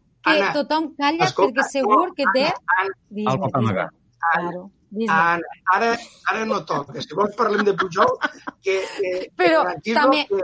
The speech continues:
Speaker 1: també he estat,
Speaker 2: que mos
Speaker 1: també he
Speaker 2: entendrem.
Speaker 1: estat enganyant
Speaker 2: Però
Speaker 1: i
Speaker 2: és que
Speaker 1: també he
Speaker 2: ara
Speaker 1: estat
Speaker 2: no toca,
Speaker 1: estafant.
Speaker 2: ara
Speaker 1: I
Speaker 2: parlem
Speaker 1: ningú
Speaker 2: del
Speaker 1: se
Speaker 2: rei.
Speaker 1: n'entera. Eh, això saps què demostra? Que quan qualsevol en poder pot dominar
Speaker 2: Mm.
Speaker 1: els mitjans de comunicació.
Speaker 2: Perquè li falta dignitat.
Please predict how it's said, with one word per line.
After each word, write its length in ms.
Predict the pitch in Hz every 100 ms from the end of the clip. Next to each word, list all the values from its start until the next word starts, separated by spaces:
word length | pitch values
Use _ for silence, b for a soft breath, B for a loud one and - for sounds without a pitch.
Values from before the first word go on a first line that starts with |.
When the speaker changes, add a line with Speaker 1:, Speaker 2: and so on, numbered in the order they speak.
| 285
Speaker 1:
també 180 | 277 294
he 40 |
estat, 180 | - 330 403
Speaker 2:
que 40 |
mos 120 | 311 -
Speaker 1:
també 200 | 285 320
he 40 |
Speaker 2:
entendrem. 200 | 392 392 359
Speaker 1:
estat 140 | 339
enganyant 440 | 302 294 285 392 587
Speaker 2:
Però 120 | 427
Speaker 1:
i 40 |
Speaker 2:
és 40 | 285
que 40 | 233
Speaker 1:
també 120 | 247
he 40 |
Speaker 2:
ara 20 | 302
Speaker 1:
estat 120 | 311
Speaker 2:
no 80 | 320
toca, 40 | 262
Speaker 1:
estafant. 300 | 277 226 208
Speaker 2:
ara 80 | -
Speaker 1:
I 40 | -
Speaker 2:
parlem 180 | - 285
Speaker 1:
ningú 220 | 294 339
Speaker 2:
del 40 |
Speaker 1:
se 80 | -
Speaker 2:
rei. 60 | 302
Speaker 1:
n'entera. 260 | 269 277 269 262 b b b -
Eh, 120 | 302 - 294
això 160 | 349
saps 200 | 359 440 -
què 100 | 254
demostra? 560 | 233 202 190 - 254 269 _ _ _ -
Que 160 | 262 262 _
quan 320 | 262 254 254 262 _ -
qualsevol 560 | 285 269 269 262 311 302
en 160 | 247
poder 320 | 240 220 240 320 _ _ _ _ _ _ _
pot 180 | 277 254
dominar 540 | 220 262 254 247 269
Speaker 2:
Mm. 80 | - 254
Speaker 1:
els 120 | 214
mitjans 340 | 233 214 233 220
de 80 |
comunicació. 720 | 226 220 202 - 175 160 156 175 _ _ _ _ _ _ -
Speaker 2:
Perquè 260 | 165 -
li 120 | 175 143
falta 560 | 202 226 226 269 - _
dignitat. 920 | 170 196 190 180 165 160 - 180 -